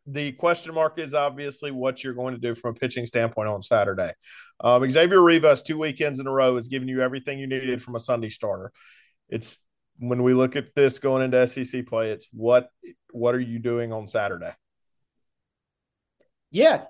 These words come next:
Speaker 2: exactly. I think that's kind of the question. And real quick to kind of peel back the bullpen piece of it for a moment, I'm glad you went there off the top, because I thought that was an important aspect of today too,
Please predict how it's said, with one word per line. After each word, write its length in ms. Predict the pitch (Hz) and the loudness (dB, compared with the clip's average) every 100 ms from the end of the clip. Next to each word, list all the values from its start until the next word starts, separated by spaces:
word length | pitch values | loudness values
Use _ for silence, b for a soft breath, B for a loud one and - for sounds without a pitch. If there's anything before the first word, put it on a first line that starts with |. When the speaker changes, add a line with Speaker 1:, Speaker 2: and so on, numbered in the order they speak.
| - | -2
Speaker 2:
exactly. 600 | 190 180 269 285 160 135 | 2 6 4 4 0 2
I 100 | 180 | 2
think 200 | 240 240 | 2 4
that's 180 | 220 | 2
kind 200 | 220 240 | 2 0
of 60 | 247 | 2
the 80 | 180 | -2
question. 400 | 180 254 262 233 | 0 0 0 -6
And 160 | 202 | -2
real 360 | 214 339 311 226 | 0 2 0 -2
quick 240 | 180 277 | 2 2
to 80 | 277 | 2
kind 180 | 247 247 | -2 0
of 100 | 196 | 0
peel 160 | 233 226 | 2 2
back 280 | 202 208 | 2 0
the 100 | 175 | -2
bullpen 480 | 131 147 175 240 233 | -2 -2 2 2 2
piece 240 | 233 269 262 | -2 -6 -4
of 140 | 233 | 4
it 180 | 226 214 | 4 6
for 100 | 202 | 2
a 60 | |
moment, 320 | 156 202 226 185 | 4 4 2 0
I'm 120 | 175 | 0
glad 240 | 208 226 | 0 0
you 100 | 185 | -2
went 160 | 180 202 | -6 -4
there 160 | 202 | 0
off 160 | 175 160 | 2 0
the 60 | 139 | -4
top, 380 | 180 196 180 b b b b | -2 0 -2 b b b b
because 200 | 185 190 | -4 -2
I 60 | 220 | 0
thought 180 | 240 220 | -2 -2
that 120 | 220 | 0
was 120 | 214 | 0
an 80 | 185 | -2
important 360 | 156 175 170 156 | -4 -2 -2 -2
aspect 440 | 156 156 170 151 | -4 -4 -6 -6
of 80 | 139 | -6
today 320 | 139 143 143 | -2 0 0
too, 400 | 139 240 220 180 | 0 2 2 0